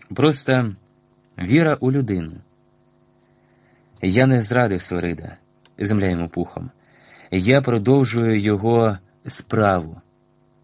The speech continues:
Але я не зрадив Карпюка, бо ще ж була і його жінка.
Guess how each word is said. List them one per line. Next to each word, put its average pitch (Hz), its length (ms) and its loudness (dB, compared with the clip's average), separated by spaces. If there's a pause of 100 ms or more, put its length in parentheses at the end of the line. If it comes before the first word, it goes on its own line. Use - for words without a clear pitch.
(120)
Але 87 360 -2
я 104 300 0
не 104 140 -2
зрадив 101 440 -2 (340)
Карпюка, 98 640 0 (540)
бо 98 80 -2
ще 147 140 0
ж 127 60 0
була 131 240 2
і 120 180 -2
його 117 240 2
жінка. 107 580 -4